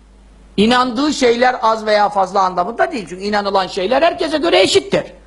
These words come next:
Ne manada? Nurunun fazlalığı eksikliği. Yani şimdi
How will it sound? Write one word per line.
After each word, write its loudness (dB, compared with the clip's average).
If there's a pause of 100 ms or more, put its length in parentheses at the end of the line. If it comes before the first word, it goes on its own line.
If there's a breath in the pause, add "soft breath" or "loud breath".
(1000)
Ne 4
manada? 2
Nurunun 2
fazlalığı 2
eksikliği. -8
Yani -2
şimdi -6